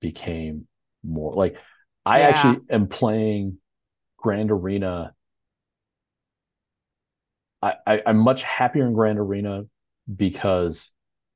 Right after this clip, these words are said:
Speaker 1: I don't really care if I win or lose. Like, it's, it's, it's now turned into this thing, like, I just wanna actually enjoy it and kind of do what I wanna do and try
Speaker 2: Mm-hmm.
Speaker 1: things out. And if I lose, I don't get as upset because it's like, I'm not getting back there. If I don't get back there, I don't get back there. It's, it's,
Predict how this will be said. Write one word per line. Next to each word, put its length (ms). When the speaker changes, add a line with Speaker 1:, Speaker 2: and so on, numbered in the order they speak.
Speaker 1:
I 60
don't 140
really 160
care 220
if 120
I 60
win 180
or 60
lose. 440
Like, 200
it's, 120
it's, 220
it's 180
now 200
turned 200
into 40
this 100
thing, 100
like, 200
I 60
just 180
wanna 140
actually 260
enjoy 300
it 60
and 80
kind 120
of 60
do 80
what 80
I 20
wanna 180
do 340
and 140
try 140
Speaker 2:
Mm-hmm. 80
Speaker 1:
things 220
out. 340
And 80
if 140
I 60
lose, 280
I 80
don't 320
get 100
as 120
upset 360
because 280
it's 120
like, 140
I'm 120
not 160
getting 200
back 220
there. 100
If 480
I 60
don't 100
get 140
back 200
there, 140
I 60
don't 100
get 160
back 220
there. 160
It's, 260
it's, 460